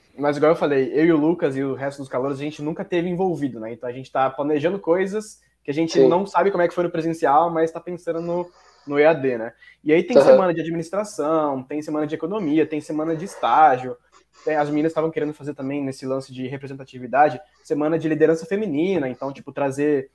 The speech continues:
Speaker 1: né,
Speaker 2: Do caralho.
Speaker 1: é, empre-, é, empreendedoras, é,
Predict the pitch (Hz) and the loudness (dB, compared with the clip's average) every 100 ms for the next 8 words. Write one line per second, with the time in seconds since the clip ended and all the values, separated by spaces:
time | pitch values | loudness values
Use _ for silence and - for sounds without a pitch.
0 | _ 123 135 139 147 139 170 143 131 139 | _ -6 -2 0 2 6 8 8 6 2
1 | 160 156 - _ _ 139 139 139 165 165 | 0 -2 -2 _ _ -2 0 0 2 2
2 | 147 143 170 190 185 151 135 127 123 135 | 4 6 6 6 6 6 6 4 4 0
3 | 147 135 | 0 -2